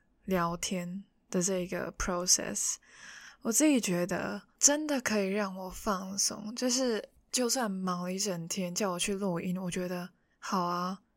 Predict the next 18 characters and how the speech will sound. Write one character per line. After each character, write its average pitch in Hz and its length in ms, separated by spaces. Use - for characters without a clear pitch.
这 262 120
是 254 180
一 220 80
个 180 280
很 185 180
好 202 340
的 - 340
放 185 340
松 185 340
的 180 240
一 180 120
个 208 500
事 185 340
情。 - 440
我 196 140
就 208 180
觉 185 240
得 190 360